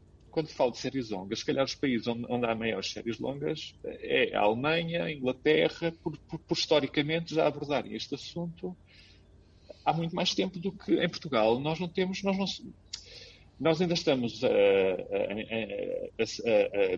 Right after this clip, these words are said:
descobrir a, a quantas espécies de abelhas, por exemplo, selvagens, é que nós temos no nosso país, em que passamos do, do, do, do, de um estu-, de, de estudos recentes de rapidamente passamos de seiscentas espécies de abelhas para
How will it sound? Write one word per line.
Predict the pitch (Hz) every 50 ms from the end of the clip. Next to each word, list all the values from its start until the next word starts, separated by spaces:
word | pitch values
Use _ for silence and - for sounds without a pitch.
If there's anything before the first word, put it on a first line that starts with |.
| 90
descobrir | - - - - 117 127 123 113
a, | 107 104 - - 95 - - 95
a | 95
quantas | - - 143 - - 135 -
espécies | - - - 131 117 - - 110 110
de | 113
abelhas, | 107 - 110 95 87 95 92 - -
por | - - 107
exemplo, | 98 95 104 92 -
selvagens, | - - 110 107 101 107 92 - - 92 85 92
é | 98
que | 95 - 104
nós | 101 - -
temos | - 95 - - -
no | 95
nosso | 92 - -
país, | - 95 87 85 85 82 87 - - - - - - - - - - - - -
em | 107 110
que | - - - 113 104 101 101 98 95 92 90 - - - - -
passamos | - 123 - - 135 123 117 110 104 98 101
do, | 104 110 107
do, | 98 101 104 101 101
do, | 90 98 104 104
do, | - - 87 101 98 95 90 90 90 87
de | 87 92 95
um | 95
estu-, | 95 - - - - 120 107 -
de, | - 98 98 95 90 85
de | -
estudos | 98 - - - 127 - -
recentes | - - - - 131 120 107 95 - 98 -
de | 110 107 104
rapidamente | - - - - - 131 117 123 123 123 113 -
passamos | 113 - - 117 110 104 -
de | -
seiscentas | - 113 - - 127 117 - - 110 - 107 - - - - - - -
espécies | - - - - 127 120 - - 113
de | 117
abelhas | 117 113 127 117 104 98 - -
para | - - 107 107 107